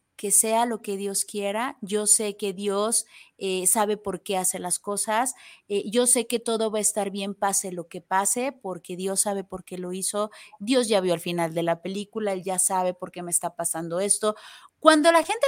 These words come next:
lo dice así como por ahí se va, pues a lo mejor es un "ya no quiero hablar de eso", ya, ¿no? Ahí muere. Pero cuando realmente lo dices con esta conciencia y dices: "Bueno, sí", me, me genera una esperanza porque sí tengo fe en,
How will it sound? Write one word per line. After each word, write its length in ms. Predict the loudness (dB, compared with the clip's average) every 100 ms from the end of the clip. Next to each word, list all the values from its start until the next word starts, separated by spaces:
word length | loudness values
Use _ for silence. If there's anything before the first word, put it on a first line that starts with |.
| 4
lo 60 |
dice 220 | 4 4 2
así 180 | 2
como 260 | 2 4 6
por 120 | 6
ahí 100 | 6
se 100 | 6
va, 140 | 6 6
pues 140 | 4
a 60 | 2
lo 80 | 2
mejor 260 | 2 2 2
es 140 | 0
un 120 | 2
"ya 100 | 2
no 120 | 2
quiero 180 | 2 4
hablar 240 | 4 4 2
de 100 | 0
eso", 160 | 0
ya, 220 | 2 2 2
¿no? 160 | 4
Ahí 120 | 2 2
muere. 280 | 0 -2 -6 -18 -20 _
Pero 220 | 0 0
cuando 320 | 2 2 4 2
realmente 540 | 2 2 0 0 0
lo 140 | 0
dices 480 | -2 0 0 0 -2
con 220 | -2 -4
esta 240 | -4 -2 -2
conciencia 720 | -2 -2 -2 -2 -2 -2 -2
y 40 |
dices: 500 | -4 -2 -2 0 -2 -4 _ _ -2
"Bueno, 320 | 2 2 4
sí", 460 | 4 4 2 -2 _ _ _ -6
me, 180 | -4
me 220 | 0 0 0
genera 500 | -2 -2 0 0 0
una 200 | 0 -2
esperanza 720 | -4 -4 -2 -2 -2 -4 -4
porque 400 | -6 -6 -6 -4
sí 240 | -2 0 -2
tengo 360 | -6 -8 -8
fe 560 | -8 -6 -4 -4 -4 -4
en, 180 | -4